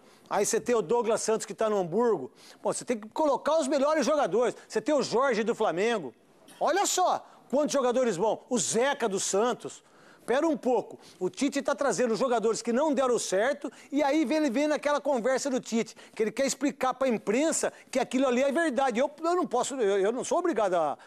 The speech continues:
a acreditar nisso, naquilo que ele pensa. E não vou deixar de colocar ele como o melhor treinador do Brasil,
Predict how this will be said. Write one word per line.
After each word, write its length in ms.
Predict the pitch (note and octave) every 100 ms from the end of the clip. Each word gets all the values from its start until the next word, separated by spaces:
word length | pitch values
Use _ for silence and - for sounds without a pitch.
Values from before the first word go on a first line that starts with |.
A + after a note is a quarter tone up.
| - -
a 80 | F#3
acreditar 400 | G3+ F#3 F#3+ F3
nisso, 300 | D3+ - - - - - -
naquilo 320 | F3 F3+ G#3+ F3+
que 80 | G3
ele 80 | E3+
pensa. 360 | E3 C3+ - _ - - - B3+
E 80 |
não 160 | D4+ C4+
vou 160 | G3 B3+
deixar 340 | B3+ - G3+
de 80 | G3+
colocar 480 | A#3 A#3 A3 B3 B3
ele 140 | C#4
como 180 | D4 D4
o 60 |
melhor 320 | D4+ C#4+ C#4+ B3
treinador 400 | C4+ C#4 C#4 C#4+
do 80 |
Brasil, 440 | C#4+ C#4 F3 A#3